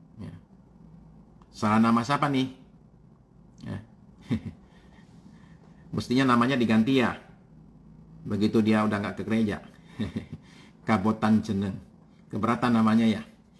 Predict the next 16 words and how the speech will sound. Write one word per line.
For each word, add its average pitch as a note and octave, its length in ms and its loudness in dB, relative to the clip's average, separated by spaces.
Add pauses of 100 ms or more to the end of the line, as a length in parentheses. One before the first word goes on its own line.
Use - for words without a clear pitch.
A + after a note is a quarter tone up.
(440)
Oke, G#3+ 400 4
karena A3+ 320 0
salah G3+ 160 4
sendiri. C#3+ 480 0
Yang F#3 240 0
ini C4 80 2
kita B3+ 240 0
doa-doa G#3+ 800 4
sama D#3+ 240 0
Tuhan, D3 160 0
"Tuhan, F3+ 240 -2
tolong F#3+ 320 2
jangan A2+ 160 0
sampai A2+ 240 -2
saya A#2 240 0
mengalami, C3+ 1040 2